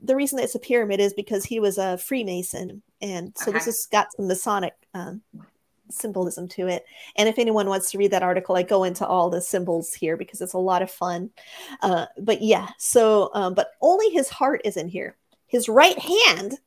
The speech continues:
Speaker 1: is in, pickled in a jar, and it's in a
Speaker 2: <laughs>
Speaker 1: museum. And then the rest of his body is in another place. So, I mean, three different <laughs> places.
Speaker 2: <laughs>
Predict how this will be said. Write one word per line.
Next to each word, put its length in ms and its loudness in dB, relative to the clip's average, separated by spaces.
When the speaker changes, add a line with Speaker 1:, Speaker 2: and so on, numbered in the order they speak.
Speaker 1:
is 200 2
in, 160 2
pickled 400 6
in 120 0
a 100 2
jar, 500 4
and 140 -2
it's 160 -4
in 80 -2
a 200 0
Speaker 2:
<laughs> 80 -10
Speaker 1:
museum. 640 0
And 120 2
then 120 0
the 100 4
rest 540 2
of 80 8
his 220 6
body 680 8
is 160 2
in 140 -2
another 420 4
place. 360 0
So, 120 2
I 60 0
mean, 160 -4
three 400 2
different 280 -2
<laughs> 280 8
places. 340 2
Speaker 2:
<laughs> 180 4